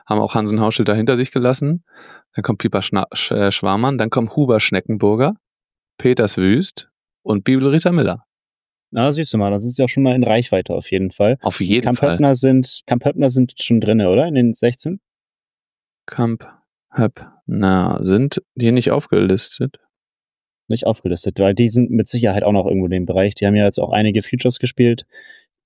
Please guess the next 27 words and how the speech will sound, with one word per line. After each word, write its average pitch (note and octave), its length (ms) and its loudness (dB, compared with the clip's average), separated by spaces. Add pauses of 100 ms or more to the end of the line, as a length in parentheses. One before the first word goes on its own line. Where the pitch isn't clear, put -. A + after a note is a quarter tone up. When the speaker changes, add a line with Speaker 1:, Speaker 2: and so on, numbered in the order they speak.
(180)
Speaker 2:
Bin G2+ 120 2
mir G2 40 2
Speaker 1:
Ja, G2+ 80 0
Speaker 2:
relativ G#2 140 0
Speaker 1:
werden A2 160 2
Speaker 2:
sicher, A#2 80 0
Speaker 1:
in - 60 2
Speaker 2:
dass A2 80 -2
Speaker 1:
dieser B2+ 140 2
Speaker 2:
die - 60 0
Speaker 1:
Liste B2+ 160 0
Speaker 2:
auch - 40 2
Speaker 1:
ja A#2 60 2
gar A2+ 120 0
nicht A#2 140 -4
geführt. A2 280 0
Hast G#2+ 180 0
du C#3+ 40 -4
die C3+ 120 0
D-V-V-Liste A#2+ 640 -2
offen? D#3+ 320 -6 (540)
Speaker 2:
Ähm, A#2+ 1120 4
kann G#2 160 -2
ich G2+ 140 -4
dir G2+ 180 -8
sagen G#2 540 0
gleich. A2 600 -2